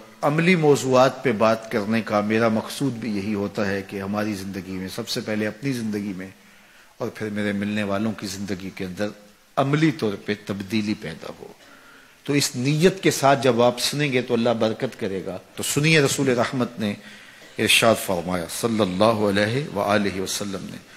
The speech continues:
کہ منافق کی نشانیاں تین ہیں۔ ان میں سے ایک،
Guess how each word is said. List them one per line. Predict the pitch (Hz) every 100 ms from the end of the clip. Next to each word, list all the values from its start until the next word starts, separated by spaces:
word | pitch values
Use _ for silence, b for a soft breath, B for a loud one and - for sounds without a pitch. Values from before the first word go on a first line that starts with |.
| B B B B
کہ | 127
منافق | 120 123 135 143 175 -
کی | 135 123 123 - - - _ _ - _ _ _ _ -
نشانیاں | 120 - 123 131 135 110
تین | 123 113 90
ہیں۔ | - - - _ _ _ B B B B B B B 147
ان | 147
میں | 139
سے | - 120
ایک، | 120